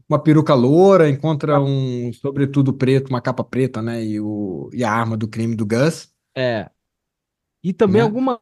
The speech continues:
Speaker 2: coisa que ligava ela à, à morte
Speaker 1: E a capa
Speaker 2: do,
Speaker 1: também era
Speaker 2: não
Speaker 1: da
Speaker 2: tinha
Speaker 1: polícia
Speaker 2: morte
Speaker 1: também.
Speaker 2: também do, não tinha mo-, a morte do, do cara do, da ouvidoria também?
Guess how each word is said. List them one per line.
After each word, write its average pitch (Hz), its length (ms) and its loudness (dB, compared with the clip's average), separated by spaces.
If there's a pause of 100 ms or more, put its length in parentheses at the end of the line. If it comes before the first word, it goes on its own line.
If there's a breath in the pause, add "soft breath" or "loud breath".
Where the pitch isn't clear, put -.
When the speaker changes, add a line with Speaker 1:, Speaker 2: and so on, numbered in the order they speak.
(160)
Speaker 2:
coisa 240 220 -2
que 233 220 -6
ligava 202 460 0
ela 208 340 0
à, 147 420 -4
à 139 40 -2
morte 147 240 0
Speaker 1:
E - 20 4
a 143 80 2
capa 170 320 2
Speaker 2:
do, 175 40 0
Speaker 1:
também 170 300 6
era 180 120 8
Speaker 2:
não 180 60 8
Speaker 1:
da 180 60 6
Speaker 2:
tinha 254 120 2
Speaker 1:
polícia 214 200 6
Speaker 2:
morte 208 240 2
Speaker 1:
também. - 40 -12
Speaker 2:
também 170 280 2
do, 143 360 2
não 143 120 2
tinha 160 220 -2
mo-, 156 200 2
a 139 160 -6
morte 156 360 -2
do, 127 640 -4 (440)
do 117 100 -8
cara 127 360 -2
do, 104 680 -2
da 113 120 -6
ouvidoria 113 560 -2
também? 110 540 -6